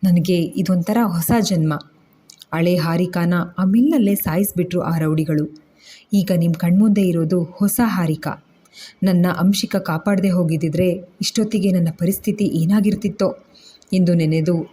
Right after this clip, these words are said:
ಅಂಶಿಕಾ ಕೊಟ್ಟಿದ್ದ ದುಪ್ಪಟ್ಟವನ್ನು ತನ್ನ ಬಾಯಿಗೆ ಅಡ್ಡ ಹಿಡಿದು ಅಳಲು ಶುರು ಮಾಡಿದ್ಲು ಹಾರಿಕಾ.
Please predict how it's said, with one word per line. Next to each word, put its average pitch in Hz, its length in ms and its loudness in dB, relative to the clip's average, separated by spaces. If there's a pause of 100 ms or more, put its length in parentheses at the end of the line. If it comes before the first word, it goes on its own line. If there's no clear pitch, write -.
(160)
ಅಂಶಿಕಾ 247 400 2
ಕೊಟ್ಟಿದ್ದ 175 380 -2
ದುಪ್ಪಟ್ಟವನ್ನು 165 840 -2 (380)
ತನ್ನ 240 200 6
ಬಾಯಿಗೆ 214 480 2
ಅಡ್ಡ 151 320 -4
ಹಿಡಿದು 180 520 -2 (140)
ಅಳಲು 226 240 4
ಶುರು 185 280 -2
ಮಾಡಿದ್ಲು 160 560 0 (160)
ಹಾರಿಕಾ. 151 640 -6